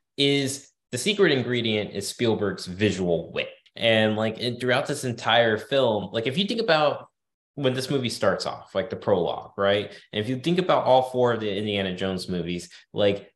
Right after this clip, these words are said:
there's always, like, a setup, a setup and, like, a visual gag that is paid off, right?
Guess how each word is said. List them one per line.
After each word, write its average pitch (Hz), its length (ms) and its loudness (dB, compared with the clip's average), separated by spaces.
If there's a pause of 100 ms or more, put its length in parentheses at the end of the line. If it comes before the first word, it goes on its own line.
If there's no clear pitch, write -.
(100)
there's 131 220 4 (120)
always, 147 480 2
like, 120 160 -2
a 156 60 -2
setup, 117 600 2
a 110 120 4
setup - 580 -2
and, 104 280 -4
like, 98 180 -2
a 95 80 4
visual 107 500 2
gag 92 540 0 (260)
that 95 300 6
is 92 160 -2
paid 90 320 -2
off, - 440 -4
right? 98 420 4